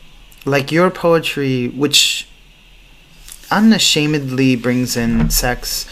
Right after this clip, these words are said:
and I say unashamedly because sometimes even people who are very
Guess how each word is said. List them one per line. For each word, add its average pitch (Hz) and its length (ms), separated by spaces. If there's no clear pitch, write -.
and 131 120
I 135 80
say 180 160
unashamedly 139 560
because 123 280
sometimes 165 360
even 127 160
people 120 220
who 123 100
are 117 100
very 127 360